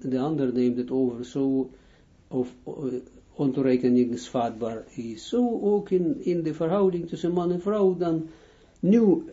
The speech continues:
is het zo, en dan weer een andere, op een andere, een andere toestand, dan, eh, moet een vrouw meer initiatief nemen, die neemt als het ware initiatief op zichzelf, en zij wordt tot,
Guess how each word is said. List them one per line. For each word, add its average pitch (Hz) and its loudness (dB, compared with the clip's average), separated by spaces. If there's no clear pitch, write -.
is 175 2
het 151 0
zo, 220 2
en 175 2
dan 170 4
weer 175 6
een 170 4
andere, 180 4
op 135 -2
een 147 2
andere, 165 4
een 147 6
andere 170 6
toestand, 123 0
dan, 110 -4
eh, 131 4
moet 131 4
een 113 4
vrouw 131 6
meer 131 8
initiatief 127 4
nemen, 131 4
die 120 2
neemt 123 4
als 110 -2
het 123 -2
ware 117 2
initiatief 120 -4
op 113 -6
zichzelf, 139 -6
en 107 -4
zij 107 -4
wordt 107 -6
tot, 101 -8